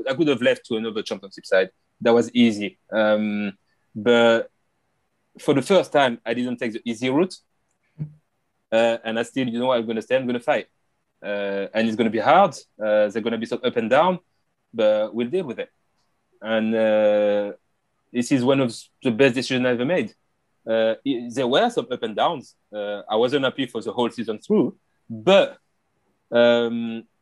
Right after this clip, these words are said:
and I think I said that before many times, um, the atmosphere that we had, uh, Dennis Wise and Gus Poyet built the squad based on relationship, uh, togetherness,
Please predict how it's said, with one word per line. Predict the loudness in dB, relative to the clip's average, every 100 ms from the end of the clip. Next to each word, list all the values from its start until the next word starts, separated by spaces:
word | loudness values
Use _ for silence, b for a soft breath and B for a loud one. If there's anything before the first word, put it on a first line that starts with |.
| _ _ _ _ -6
and | -6
I |
think | -4 -4
I | -4
said | -4 -4
that | -4
before | -6 -2 2
many | 2 0
times, | 0 0 2 0 -2 -2
um, | 0 2 2 0 -2 -10 -16 _ _
the | -8 0
atmosphere | 0 2 4 4
that | 4 2
we | 0
had, | 2 0 0 _ _ _ _ _ 0
uh, | 2 2
Dennis | 0 -4 -2
Wise | -4 -4
and | -4
Gus | -6 -6
Poyet | -2 -4 -4 -6
built | -2 -2 -2
the | -8
squad | -2 2 2 0 -10 _ _ _ _ _ _ -12
based | 0 0 0 -4 -14 _
on | -8 -6 -4 -4 -6 -12 _ -8
relationship, | -2 0 0 -2 -6 -4 -6 -6 _ _ _ _ -2
uh, | 2 2
togetherness, | 2 2 4 4 2 -2 -6 -14